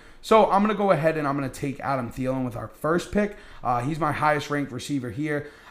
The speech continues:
I mean, I think that Justin Jefferson pretty much solidified himself as the new one in this offense last year. But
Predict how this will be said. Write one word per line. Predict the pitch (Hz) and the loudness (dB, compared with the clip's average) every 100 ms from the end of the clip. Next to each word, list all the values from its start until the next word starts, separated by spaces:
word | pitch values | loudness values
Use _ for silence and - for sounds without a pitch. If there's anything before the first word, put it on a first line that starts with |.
| - | -4
I | 160 | 0
mean, | 165 147 - - - - _ _ _ | 0 -2 -6 -18 -20 -20 _ _ _
I | 160 160 | 2 2
think | - 202 208 185 | 2 2 2 6
that | 180 156 - - - | 8 8 4 -8 -18
Justin | - 180 170 156 | 2 2 4 0
Jefferson | 151 139 143 135 | 0 0 -2 -6
pretty | - 170 165 156 147 | -4 0 2 0 0
much | 135 143 - | 0 0 0
solidified | 135 135 143 143 139 | -4 -2 0 2 2
himself | 135 135 139 135 | 0 -2 -2 -2
as | 113 | -8
the | 120 | -8
new | 120 127 | -6 -6
one | 113 117 131 | -6 -6 -4
in | 131 | -4
this | 135 131 | -2 0
offense | 127 127 135 131 | 0 0 -4 -2
last | 135 131 123 139 | -2 -2 -4 -4
year. | 139 135 | -2 -2
But | 127 117 | -2 -4